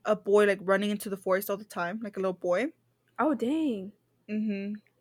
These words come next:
Speaker 1: And there's just, like, you know, just, like, weird stuff. Like, you hear footsteps and, like, buildings and, like,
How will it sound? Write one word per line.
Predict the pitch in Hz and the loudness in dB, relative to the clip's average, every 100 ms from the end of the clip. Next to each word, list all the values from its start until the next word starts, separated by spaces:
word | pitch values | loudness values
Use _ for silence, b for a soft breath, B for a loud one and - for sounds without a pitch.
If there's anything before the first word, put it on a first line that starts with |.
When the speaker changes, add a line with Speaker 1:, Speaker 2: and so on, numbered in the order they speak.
| _ _ | _ _
Speaker 1:
And | 247 262 | 0 2
there's | 330 | 2
just, | 381 | 2
like, | 381 254 233 214 | 0 -2 -14 -2
you | 262 | 2
know, | 294 | 4
just, | 294 | 4
like, | 320 - | 0 2
weird | 233 233 | 2 2
stuff. | - 202 196 | 4 4 4
Like, | - - | -4 -6
you | 208 | -6
hear | 202 190 190 | 0 0 0
footsteps | 233 220 - 214 208 - | -4 -4 2 2 2 0
and, | 190 | -10
like, | 185 - | -8 0
buildings | 208 202 202 202 196 | 0 0 -2 -4 -6
and, | 175 | -8
like, | 156 214 | -10 -12